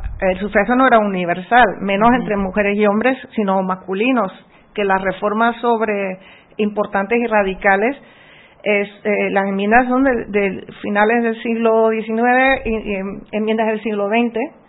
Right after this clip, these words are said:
Speaker 1: que cambian totalmente la estructura del sistema político que se está haciendo, con poquitas palabras. Pero vamos a ver otros casos, el caso alemán, la Constitución de la, la antigua Ley Fundamental de Bonn, de mil novecientos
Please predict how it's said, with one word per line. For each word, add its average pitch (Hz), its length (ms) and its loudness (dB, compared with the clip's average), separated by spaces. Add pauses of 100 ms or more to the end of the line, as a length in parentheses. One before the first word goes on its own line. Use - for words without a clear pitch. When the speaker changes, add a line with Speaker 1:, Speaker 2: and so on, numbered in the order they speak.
(540)
Speaker 1:
que 220 140 0
cambian 233 420 4
totalmente 254 560 2
la 254 120 4
estructura 247 760 -2
del 214 260 -4
sistema 220 460 -2
político 233 580 -6
que 233 80 -12
se 208 60 -8
está 208 160 -6
haciendo, 311 380 -4
con 190 140 -8
poquitas 202 400 -6
palabras. 202 460 0 (360)
Pero 240 200 6 (320)
vamos 247 280 6
a 311 60 10
ver 359 160 6
otros 240 340 2
casos, 277 300 2
el 208 80 -6
caso 202 220 0
alemán, 247 340 4 (140)
la 196 200 0
Constitución 208 800 -4
de 226 440 0
la, 190 420 0 (240)
la 190 100 -2
antigua 240 380 2
Ley 247 200 2
Fundamental 220 540 -2
de 226 100 2
Bonn, 220 400 -2 (380)
de 220 120 2
mil 214 100 0
novecientos 208 420 -2